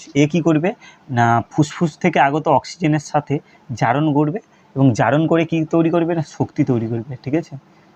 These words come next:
এবং শক্তি তৈরি করবে এবং তার সাথে তৈরি করবে কার্বন ডাইঅক্সাইড এবং জল তৈরি করবে, ঠিক আছে? এইভাবে তৈরি করে। তাহলে, তাহলে কি বললাম? গ্লুকোজ, ঠিক আছে? আমাদের শরীরের যে গ্লুকোজ রয়েছে, তাহলে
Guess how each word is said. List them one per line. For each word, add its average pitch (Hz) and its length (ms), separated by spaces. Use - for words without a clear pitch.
এবং 127 140
শক্তি 147 260
তৈরি 165 200
করবে 170 240
এবং 151 240
তার 139 220
সাথে 143 200
তৈরি 139 220
করবে 143 220
কার্বন 123 360
ডাইঅক্সাইড 135 380
এবং 240 200
জল 135 240
তৈরি 131 240
করবে, 120 240
ঠিক 143 140
আছে? 156 180
এইভাবে 123 400
তৈরি 117 200
করে। 113 160
তাহলে, 135 220
তাহলে 143 240
কি 147 120
বললাম? 151 340
গ্লুকোজ, 147 600
ঠিক 143 100
আছে? 180 180
আমাদের 131 260
শরীরের 143 480
যে 151 100
গ্লুকোজ 135 400
রয়েছে, 147 340
তাহলে 143 320